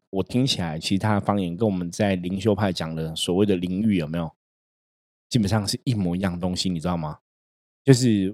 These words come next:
我，我忘记是，那时候我忘记跟他聊是看影片还是什么，反正听他讲，我就有示范讲灵语是什么样。他说听起来跟他们的方言很像，所以基本上是你看他基督教，我们是道教，讲东西是一模一样，你不觉得很好，很好笑，很有趣，对不对？所以就是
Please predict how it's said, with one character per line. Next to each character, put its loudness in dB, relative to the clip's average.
我， -14
我 -2
忘 6
记 -2
是， 0
那 -2
时 -2
候 2
我 -2
忘 -4
记 -4
跟 -2
他 0
聊 -2
是 -6
看 -4
影 -8
片 -4
还 0
是 -6
什 -8
么， -6
反 0
正 -2
听 -2
他 6
讲， -4
我 -4
就 4
有 -2
示 0
范 2
讲 -4
灵 -2
语 -2
是 -6
什 -8
么 -4
样。 -4
他 -2
说 4
听 -2
起 0
来 0
跟 -4
他 2
们 2
的 2
方 -2
言 -4
很 -6
像， -2
所 10
以 12
基 4
本 6
上 4
是 0
你 -2
看 -2
他 4
基 0
督 4
教， 2
我 2
们 -4
是 -6
道 2
教， 2
讲 -4
东 2
西 2
是 -2
一 -2
模 0
一 0
样， 0
你 -4
不 -6
觉 -2
得 0
很 -2
好， -2
很 2
好 4
笑， 2
很 -4
有 2
趣， -2
对 4
不 6
对？ 2
所 2
以 6
就 0
是 2